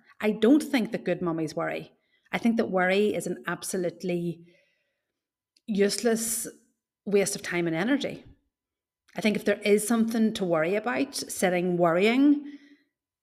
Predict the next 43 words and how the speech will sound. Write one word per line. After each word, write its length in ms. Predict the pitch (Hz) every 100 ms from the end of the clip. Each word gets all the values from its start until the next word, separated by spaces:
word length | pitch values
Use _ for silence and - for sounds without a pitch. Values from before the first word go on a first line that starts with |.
| 190
doesn't 300 | 202 196 214
get 140 | 185 180
you 80 | 180
any 200 | 175 180
closer 280 | 180 180
to 60 | 165
solving 340 | 185 165 170
a 40 | 170
problem. 440 | - 214 254 165
Taking 280 | 160 214 175
action 600 | 170 214 - 285 185 - 185
will 80 |
get 200 | 170 156
you 60 | 165
just 160 | 151 -
towards 300 | 160 151 165
solving 200 | 151 -
the 60 |
problem. 360 | 147 160 175 156
For 120 | 185
me, 240 | 190 233 233
worrying 520 | 185 180 202 226 233
is 140 | 226
something 280 | 175 165 175
I 80 | 170
don't 140 | 180
want 200 | 165 160
to 100 | 175 - -
ever 280 | 208 190 180
waste 300 | 165 151 -
time 240 | 170 170
doing, 360 | 156 170 240 240 - - -
and 120 | 196
definitely 480 | 196 180 175 202 185
not 320 | 185 160 170
under 180 | 175 165
the 100 | 170
umbrella 380 | 165 156 156 180
of 100 | 180
being 160 | 175
a 60 | 165
good 160 | 160 156
mummy. 360 | 160 151 -